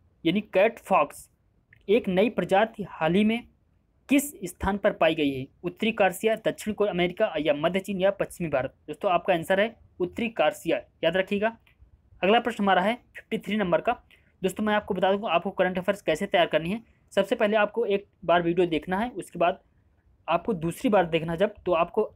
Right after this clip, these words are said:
आवाज़ को म्यूट कर देना यानी ज़ीरो कर देना और उसके बाद आप अपने आंसर मेरे बताने के पहले ही अपना आंसर देना, तो शायद इससे आपको जल्दी करंट अफेयर तैयार होगा। तो दोस्तों, हमारा तिरपन नंबर का क्वेश्चन है, सोलह जून दो हज़ार उन्नीस को संपन्न एमएसआरए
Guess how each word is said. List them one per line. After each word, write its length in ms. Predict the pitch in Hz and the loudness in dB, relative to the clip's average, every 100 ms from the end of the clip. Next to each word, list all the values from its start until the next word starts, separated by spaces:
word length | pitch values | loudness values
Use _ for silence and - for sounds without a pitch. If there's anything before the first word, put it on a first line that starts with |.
| - | -2
आवाज़ 280 | 151 170 233 | 2 2 2
को 80 | 175 | -2
म्यूट 220 | 160 175 | -2 -2
कर 120 | 156 | -2
देना 200 | 147 165 | -2 -4
यानी 180 | 170 160 | -6 -6
ज़ीरो 220 | 147 165 | -2 -2
कर 160 | 175 170 | 0 0
देना 200 | 175 190 | 0 -2
और 180 | 165 160 | -4 -8
उसके 180 | 156 170 | -2 0
बाद 100 | 160 | 2
आप 200 | 156 - _ _ _ - | 0 -4 _ _ _ -8
अपने 260 | - 214 | -4 -2
आंसर 320 | 180 175 226 - _ _ _ _ - | -2 -2 -4 -4 _ _ _ _ -2
मेरे 220 | 165 214 | 2 4
बताने 340 | 208 190 180 202 | 4 2 2 0
के 60 | |
पहले 260 | 233 170 190 | -2 0 2
ही 60 | 196 | 2
अपना 220 | 185 180 | 0 -2
आंसर 220 | 175 185 | -4 -2
देना, 340 | 160 160 185 196 | -2 -2 -4 -6
तो 80 | 170 | -10
शायद 300 | - 165 165 | -2 0 0
इससे 220 | 143 - | -4 -4
आपको 220 | 165 - | -4 -4
जल्दी 200 | 160 143 | -4 -4
करंट 260 | 151 147 143 | 0 -2 -2
अफेयर 160 | 139 135 | -8 -4
तैयार 180 | 139 | -4
होगा। 240 | 131 127 - _ _ _ _ _ _ | -4 -8 -16 _ _ _ _ _ _
तो 60 | 165 | -4
दोस्तों, 280 | 180 180 208 | -2 -2 -2
हमारा 160 | 208 | -2
तिरपन 340 | 208 202 180 220 | -2 -2 0 0
नंबर 220 | 196 185 | -2 -4
का 60 | 175 | -6
क्वेश्चन 300 | 160 - 208 | -8 -6 -6
है, 40 | |
सोलह 240 | 202 170 190 | -2 0 0
जून 120 | 202 | 0
दो 60 | 170 | 0
हज़ार 160 | 175 | -2
उन्नीस 180 | 175 185 | -2 -6
को 100 | 208 | -8
संपन्न 400 | 190 160 196 196 | -6 -4 -2 -4
एमएसआरए 880 | 156 175 196 185 185 170 160 175 202 | 0 0 0 -2 -4 0 0 0 -2